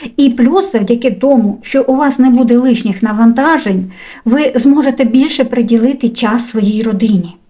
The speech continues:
своїм близьким, своїм рідним, чи діткам своїм, чи дружині, чи чоловікові, чи батькам. У вас буде більше часу,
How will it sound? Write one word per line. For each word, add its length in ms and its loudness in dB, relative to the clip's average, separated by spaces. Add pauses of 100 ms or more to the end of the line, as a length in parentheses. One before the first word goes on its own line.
(960)
своїм 400 4
близьким, 480 0
своїм 400 2
рідним, 420 0
чи 160 0
діткам 540 0
своїм, 600 0
чи 160 2
дружині, 680 2
чи 160 -2
чоловікові, 920 0
чи 180 -4
батькам. 840 -2 (1000)
У 60 -12
вас 340 -2
буде 260 2
більше 460 0
часу, 540 -6